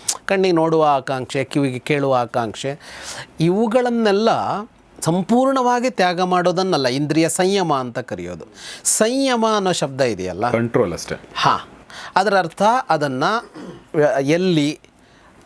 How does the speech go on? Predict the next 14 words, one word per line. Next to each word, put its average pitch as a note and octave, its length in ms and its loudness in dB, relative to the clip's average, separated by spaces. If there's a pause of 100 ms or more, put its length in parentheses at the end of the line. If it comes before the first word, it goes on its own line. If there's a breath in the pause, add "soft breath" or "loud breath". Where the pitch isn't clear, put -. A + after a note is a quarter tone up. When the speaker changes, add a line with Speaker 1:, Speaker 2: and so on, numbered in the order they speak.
(180)
Speaker 1:
ಒಪ್ಪಿತವಾದ D#3+ 720 0
ವಿಧಾನದಲ್ಲಿ C3+ 920 0 (300)
ಅನ್ನೋದಕ್ಕೆಲ್ಲ F#3+ 480 2
ಒಪ್ಪಿಗೆ D3+ 420 0
ಇರುತ್ತೆ F#2 320 -10
ಅಂತ. F2+ 220 -12 (120)
ಈಗ, B2+ 160 0 (1120 loud breath)
ಆ, B2+ 260 0 (380)
ಈ C3+ 140 0
ಪತಿ F3 300 0
ಪತ್ನಿಯರ A#3+ 560 0
ಸಮಾಗಮವನ್ನ F3 800 0
ತಪ್ಪು G#3 440 0
ಅಂತ D3+ 240 -2